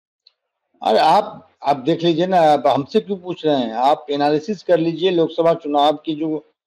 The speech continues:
नतीजे आए हैं, यदि विधानसभा चु-, की, हम लोग कहते हैं ना कि बीजेपी को अधिक से अधिक वोट लोकसभा, लोकसभा चुनाव में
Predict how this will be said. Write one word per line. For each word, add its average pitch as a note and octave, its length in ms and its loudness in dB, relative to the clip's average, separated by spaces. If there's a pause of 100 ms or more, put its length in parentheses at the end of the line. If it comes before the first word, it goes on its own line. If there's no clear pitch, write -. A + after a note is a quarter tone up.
(280)
नतीजे D3 500 0
आए D3+ 240 2
हैं, D#3+ 240 2
यदि D#3 120 0
विधानसभा D3+ 640 0
चु-, D3 240 -8 (480)
की, C3+ 120 -2
हम B2+ 240 0
लोग D#3 140 -4
कहते D#3 260 2
हैं A#3+ 60 2
ना E3 120 0
कि C3 100 -4
बीजेपी D3 360 -4
को D3+ 100 -2
अधिक C3+ 220 0
से C#3+ 60 2
अधिक C#3 220 -2
वोट C#3 200 0 (500)
लोकसभा, D3 540 2
लोकसभा C3+ 400 -2
चुनाव C#3 340 0
में E3 340 -4